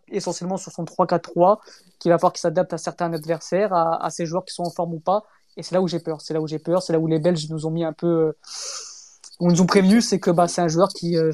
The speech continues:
qui bougera très peu son équipe. Et j'ai peur qu'il perde son vestiaire rapidement parce que Raphaël Léao, bien que ce soit pas un joueur qui pose problème, je pense,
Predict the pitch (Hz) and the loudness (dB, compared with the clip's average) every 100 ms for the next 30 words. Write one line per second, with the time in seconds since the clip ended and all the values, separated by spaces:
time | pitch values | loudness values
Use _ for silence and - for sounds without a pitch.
0 | - 175 160 160 165 - 190 190 185 175 | -2 -4 -2 0 0 0 -2 0 -2 -4
1 | 165 214 - _ - - - 170 151 160 | -2 -4 -6 _ -20 -20 -4 -2 0 0
2 | 202 202 160 185 170 170 160 160 170 160 | 0 -2 -4 -2 0 0 -2 0 0 2
3 | 160 160 185 202 165 - 160 156 151 156 | 0 0 0 0 -6 -4 -2 0 -2 -4
4 | 156 156 160 170 185 160 151 180 - - | -6 -2 2 4 2 -2 -2 -4 -4 -6
5 | 156 170 156 175 - - 160 - 160 190 | 0 2 2 0 -2 -8 -6 -2 4 4
6 | 180 165 185 202 | 2 0 0 0